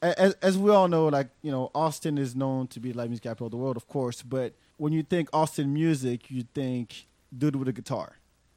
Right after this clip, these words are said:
That is, I think, one of the ideas that a lot of people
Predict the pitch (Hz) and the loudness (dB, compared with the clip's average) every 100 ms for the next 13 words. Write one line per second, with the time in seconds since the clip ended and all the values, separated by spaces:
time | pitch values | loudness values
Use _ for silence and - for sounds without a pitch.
0 | _ 123 135 139 135 127 113 120 131 - | _ -8 -2 0 0 -2 -4 -6 -6 -4
1 | 123 120 - 127 127 123 113 117 113 110 | -4 -6 -8 -6 -4 -4 -4 -4 -4 -4
2 | 110 104 - - _ _ _ _ _ _ | -6 -10 -14 -20 _ _ _ _ _ _
3 | _ 120 127 117 123 123 113 110 95 113 | _ -6 -6 -4 -4 -2 -4 -6 -8 -8
4 | 107 - 113 117 120 117 - 117 - 113 | -6 -8 -10 -8 -6 -8 -8 -10 -8 -8
5 | 110 107 | -8 -10